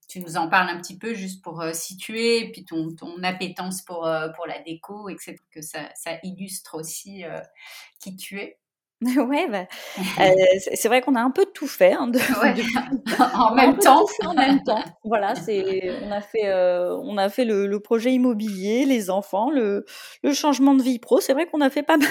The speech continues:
Speaker 2: de, de choses ces
Speaker 1: <laughs>
Speaker 2: dernières années.
Speaker 1: Ouais, c'est, vous avez été occupés. Donc,
Speaker 2: C'est
Speaker 1: euh,
Speaker 2: ça.
Speaker 1: vous, vous... quand vous avez quitté Rennes, vous étiez, c'était quoi vos métiers respectifs ?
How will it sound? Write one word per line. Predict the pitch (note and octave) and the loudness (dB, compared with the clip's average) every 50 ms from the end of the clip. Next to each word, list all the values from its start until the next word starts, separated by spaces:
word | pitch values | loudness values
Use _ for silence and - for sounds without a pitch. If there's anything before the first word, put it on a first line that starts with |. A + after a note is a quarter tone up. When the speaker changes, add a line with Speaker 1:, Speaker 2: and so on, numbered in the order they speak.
| - D4+ | -2 -2
Speaker 2:
de, | A#3 C#4 C4+ B3 A#3 A3+ | -2 0 0 -2 -4 -6
de | G3+ F#3 A3 A#3 A3+ | -6 -6 -4 -6 -4
choses | - C#4+ D4 B3+ A3+ | -6 -8 -8 -6 -4
ces | D4 C4+ | -4 -2
Speaker 1:
<laughs> | G#3+ | -2
Speaker 2:
dernières | B3+ A#3 A#3+ A#3+ A3 A3+ G#3 A3 | -2 -2 -2 -4 -8 -8 -8 -10
années. | G3 G3+ B3 - _ - | -10 -12 -12 -14 _ -2
Speaker 1:
Ouais, | B3 B3 B3+ B3+ C4 A#3+ | 2 2 2 4 2 0
c'est, | B3 B3+ - G#3+ A#3 - - - - - - - | 0 -2 -4 -6 -8 -10 -10 -12 -16 -14 -10 2
vous | F#3+ A#3+ | 4 4
avez | A#3 A3+ A#3 | 6 6 4
été | - - C#4 | 0 0 -2
occupés. | C#4 - - C4+ B3+ B3+ A3+ A3+ - - - - C#4 A#3 | -2 -2 -2 -2 0 2 0 0 -2 -6 -10 -6 4 6
Donc, | A#3+ A#3+ A#3+ - - | 6 6 6 4 2
Speaker 2:
C'est | - A3+ | 6 8
Speaker 1:
euh, | A3 A3+ A3+ A3+ | 10 10 10 10
Speaker 2:
ça. | A3+ G3+ | 8 6
Speaker 1:
vous, | A#3+ C4 B3+ - - - G3 G3+ A3 | 2 -2 -4 -4 -8 -8 -6 -4 0
vous... | A#3+ - A#3 A#3 - | 2 2 2 2 4
quand | - C#4+ C#4+ C4+ | 6 6 6 6
vous | B3+ A#3 B3+ | 4 4 4
avez | B3+ A#3+ C4 B3+ B3+ | 4 4 4 0 -4
quitté | - C#4 B3+ - C4 A#3+ | -6 -8 -4 0 0 0
Rennes, | A#3+ B3+ C4 C#4+ D#4 C4 | 2 4 4 2 2 0
vous | A#3+ A#3 G#3 A#3 | -4 -4 -4 -6
étiez, | A3+ A3+ - - - | -6 -6 -8 -10 -10
c'était | - - - - G#3+ G#3+ | -10 -10 -10 -10 -10 -4
quoi | - A3+ A#3 | -4 -2 -2
vos | A3 G3 F#3+ | -4 -6 -8
métiers | F#3 F#3+ G3 F#3+ F#3+ - - G3 | -8 -8 -8 -8 -12 -14 -12 -12
respectifs ? | G3+ G3+ G3 F#3+ F#3+ F#3+ F#3 - - - - D4 - - - - - | -12 -12 -12 -12 -12 -14 -18 -18 -18 -16 -14 -16 -16 -16 -20 -20 -20